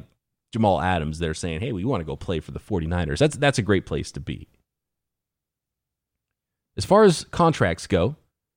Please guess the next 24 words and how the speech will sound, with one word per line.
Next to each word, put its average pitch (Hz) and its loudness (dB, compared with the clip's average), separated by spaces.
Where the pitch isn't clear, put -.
Lynch 135 2
did 156 4
say 185 8
he 151 6
was 156 6
upset 147 2
that 135 4
when, 139 4
when 151 8
he 143 8
heard 190 6
that 135 4
Raheem 135 6
Mostert 151 4
requested 127 2
a - -2
trade, 156 2
he's 101 0
like, 117 4
"What 165 4
are - 2
you 208 4
doing, 214 2
man?" 214 4